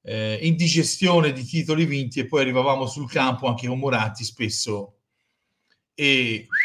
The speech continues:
e quando si alzava il livello, eh, succedeva tutt'altro, no? Di quando ci rompevano tutti le scatole e vincevamo sempre lo scudetto sotto l'ombrellone.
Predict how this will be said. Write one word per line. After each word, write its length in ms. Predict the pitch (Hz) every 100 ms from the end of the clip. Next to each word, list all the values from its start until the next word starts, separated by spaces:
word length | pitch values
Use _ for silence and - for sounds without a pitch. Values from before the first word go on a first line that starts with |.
| - - _
e 120 | 139
quando 460 | 175 180 170 160 143
si 100 | 165
alzava 440 | 143 190 165 151
il 40 |
livello, 640 | 165 160 131 120 123 117 113
eh, 640 | 123 113 110 104 95 98 _ _ _ _ _ _
succedeva 680 | - 156 - 190 180 170 165
tutt'altro, 580 | 156 127 196 165 165 151
no? 400 | 170 160 113 -
Di 80 |
quando 320 | 147 160 160 156
ci 140 | -
rompevano 480 | 156 151 170 165 147
tutti 260 | 180 170
le 120 | 156 127
scatole 520 | - 160 170 175 151
e 60 |
vincevamo 580 | 131 131 127 127 123 120
sempre 880 | 117 - 131 131 143 127 110 104 - _ _ -
lo 60 |
scudetto 460 | 120 - 120 127 156
sotto 300 | - 127 131
l'ombrellone. 840 | 113 113 123 139 139 120 107 107